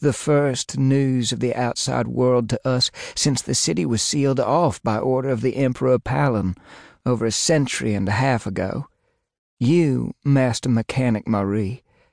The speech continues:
have made our heating system work again and trained our students to keep it working.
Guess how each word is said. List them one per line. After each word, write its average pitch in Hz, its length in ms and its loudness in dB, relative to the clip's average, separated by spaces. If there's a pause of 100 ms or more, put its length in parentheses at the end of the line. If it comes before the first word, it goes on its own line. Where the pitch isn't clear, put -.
(160)
have 104 140 -2
made 123 220 2
our 123 180 2
heating 117 460 0
system 113 400 -2
work 107 320 0
again 98 380 -6 (540)
and 113 120 2
trained 147 440 2
our 120 140 -2
students 170 480 0
to 135 100 -4
keep 180 300 -2
it - 160 0
working. 156 460 -2